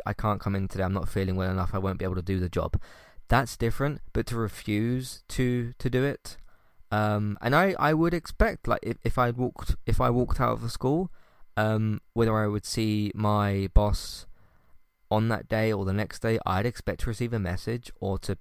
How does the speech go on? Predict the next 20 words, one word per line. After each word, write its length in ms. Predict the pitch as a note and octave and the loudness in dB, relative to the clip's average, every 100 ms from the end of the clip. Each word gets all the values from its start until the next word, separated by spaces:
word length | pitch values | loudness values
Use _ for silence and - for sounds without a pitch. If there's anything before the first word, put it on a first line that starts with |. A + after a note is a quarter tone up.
| - | -4
hear 160 | F#2+ | -4
from 180 | G2 A2 | -4 -4
the 40 | |
boss 300 | F#2+ F2+ G2+ | -2 -2 -2
and 80 | G#2 | -4
say, 140 | - F#2 | -4 -4
"Don't 220 | F2+ F#2 | -2 -2
come 140 | A2+ A#2+ | 0 0
back." 360 | C3+ - - - - | -2 -4 -10 -12 -10
That's 140 | G#2 - | 0 0
what, 160 | - | 0
that's 160 | G2 - | -4 -2
what 100 | - | 0
I'd 100 | G2+ | -2
expect, 480 | - - D#3 - - - - - | -4 -4 -4 -4 -16 -20 -20 -6
and 100 | G2 | -4
to 60 | |
be 80 | - | -4
sacked. 480 | - C#3 G2 - - - - - - - - - | -2 -2 -2 -4 -12 -14 -18 -20 -20 -20 -20 -2
Um, 540 | G2+ G#2 G#2 G2+ G2 | 2 2 2 0 -2